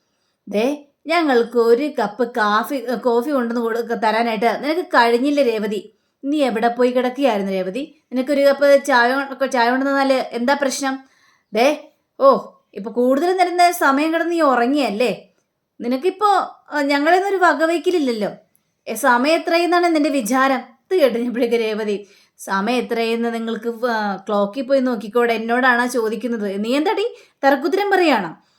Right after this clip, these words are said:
"എന്നോട് തർക്കുത്തരം പറഞ്ഞാലുണ്ടല്ലോ, ശരിയാക്കും ഞാൻ." "ഹാ, അവൾ എന്നോട് ധിക്കാരം പറയുന്നു. നീ എന്നോട് ധിക്കാരം പറയാൻ മാത്രം നീ വളർന്നോടി. നീ എന്നെ എത്ര നേരോടെ വിളിക്കുന്നു? ഇവിടുത്തെ ജോലികളെല്ലാം പിന്നെ നീ ആരാടി ചെയ്യേണ്ടത്?"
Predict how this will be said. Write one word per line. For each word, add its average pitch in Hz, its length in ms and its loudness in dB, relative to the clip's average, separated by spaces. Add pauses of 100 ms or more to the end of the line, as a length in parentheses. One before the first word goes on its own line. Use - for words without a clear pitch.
(220)
"എന്നോട് 220 440 0
തർക്കുത്തരം 302 460 2
പറഞ്ഞാലുണ്ടല്ലോ, 330 640 0 (320)
ശരിയാക്കും 247 640 0
ഞാൻ." 330 160 0 (360)
"ഹാ, 302 200 6 (200)
അവൾ 285 160 4
എന്നോട് 285 420 4
ധിക്കാരം 339 440 2
പറയുന്നു. 220 320 2 (260)
നീ 339 80 -2
എന്നോട് 359 380 2
ധിക്കാരം 285 640 2
പറയാൻ 269 260 2
മാത്രം 262 260 0
നീ 269 100 0
വളർന്നോടി. 214 600 0 (300)
നീ 277 240 2
എന്നെ 254 380 -2 (240)
എത്ര 240 320 -2
നേരോടെ 302 400 4
വിളിക്കുന്നു? 247 340 2
ഇവിടുത്തെ 285 240 -2
ജോലികളെല്ലാം 285 680 4
പിന്നെ 302 140 0
നീ 302 80 0
ആരാടി 262 560 4
ചെയ്യേണ്ടത്?" 233 540 0